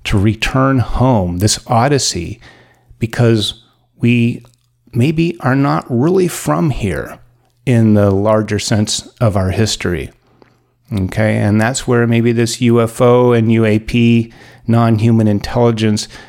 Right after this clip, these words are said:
disclosure and hopefully interaction, hopefully that's a good thing, uh, may really help build us up and become more and realize that we're really more than we think that we are,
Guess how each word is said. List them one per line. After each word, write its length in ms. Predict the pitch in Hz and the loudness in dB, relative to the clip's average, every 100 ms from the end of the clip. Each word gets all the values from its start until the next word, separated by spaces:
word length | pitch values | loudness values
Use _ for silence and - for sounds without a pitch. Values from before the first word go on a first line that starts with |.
| _ | _
disclosure 720 | - 101 - 110 110 104 107 104 | -4 -2 0 2 2 2 0 -2
and 420 | 104 120 113 110 | 0 0 0 0
hopefully 380 | 127 - 143 139 | -4 -2 0 2
interaction, 880 | 117 113 127 160 - 104 110 131 110 | 2 2 2 -2 -2 0 0 0 -2
hopefully 300 | 107 - 104 | -4 -2 -2
that's 200 | 101 110 | -2 -2
a 40 | |
good 260 | 104 151 - | -2 -2 -2
thing, 300 | 117 139 - - - - _ _ - | -2 -2 -8 -20 -20 -20 _ _ -20
uh, 360 | - 117 - - - - - | -8 -6 -6 -8 -14 -20 -8
may 120 | 120 117 | 0 0
really 360 | 117 156 160 | 2 0 2
help 420 | 120 135 135 110 | 2 0 -2 -6
build 280 | - 131 123 | -2 0 2
us 160 | 117 - | 0 0
up 240 | 123 117 | -2 -2
and 260 | 139 110 101 | 0 0 0
become 420 | 110 - 156 120 | -4 -2 2 4
more 540 | 110 113 120 131 110 | 4 4 4 4 2
and 320 | 107 104 95 104 | 2 2 4 4
realize 720 | 156 185 110 90 71 - - - - - - | 4 2 -2 -4 -6 -10 -12 -20 -20 -20 -4
that 120 | 123 | -2
we're 140 | 120 110 | 2 2
really 440 | 107 143 185 190 | 2 2 2 4
more 380 | 160 139 160 160 | 4 4 4 2
than 180 | 135 120 | 2 2
we 120 | 110 | 2
think 440 | - - 156 175 | -2 -2 -2 -2
that 200 | - 113 | -4 -4
we 180 | 127 92 | -4 -6
are, 420 | - 143 135 - | -6 -8 -10 -14